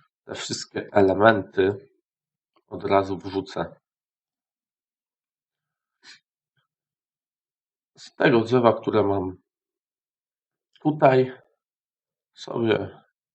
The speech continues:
powiedzmy nazwę je drzewo zero jeden, po prostu żeby mi się nie myliło z tym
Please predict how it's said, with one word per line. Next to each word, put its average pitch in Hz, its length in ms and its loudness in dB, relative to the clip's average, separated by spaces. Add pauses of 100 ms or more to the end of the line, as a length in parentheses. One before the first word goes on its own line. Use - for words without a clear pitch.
(1040)
powiedzmy 101 440 0
nazwę 98 400 -2
je 92 300 -8 (2250)
drzewo 95 1400 -2 (600)
zero 98 240 2
jeden, 120 160 2
po - 60 -8
prostu - 260 -20
żeby 104 140 0
mi 101 80 -2
się 101 140 -6
nie 104 80 -2
myliło 98 520 -2 (420)
z - 180 -20
tym 98 360 -6